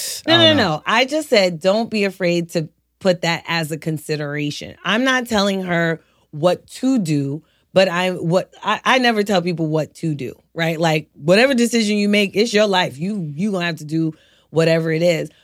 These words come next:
Speaker 1: But sometimes we make people feel guilty for including their significant other, um, in, in their career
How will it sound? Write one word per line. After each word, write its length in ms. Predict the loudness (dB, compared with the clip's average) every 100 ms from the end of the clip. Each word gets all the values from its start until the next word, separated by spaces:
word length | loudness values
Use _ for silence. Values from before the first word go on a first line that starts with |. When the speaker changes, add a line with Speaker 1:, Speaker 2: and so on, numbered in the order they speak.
| -2
Speaker 1:
But 140 | 0
sometimes 500 | 2 -2 -2 -4 -4
we 240 | -4 -2 0
make 340 | 0 0 -4
people 300 | -8 -4 -4
feel 280 | -4 -2 -2
guilty 760 | -4 -2 -2 -2 -6 -6 -6 _ _ _
for 560 | -10 -2 2 2 2 -2
including 800 | -2 -4 -4 -2 0 2 0 0
their 180 | 0 -2
significant 680 | -4 -4 -4 -4 -6 -8 -8
other, 520 | -6 0 0 0 -4 _ _ _ _
um, 320 | -4 -2 -2 -4
in, 440 | 0 2 2 0 -4 _ _ _ -2
in 200 | 0 2
their 140 | 2 -2
career 720 | -6 -8 -4 -4 -2 -2 -6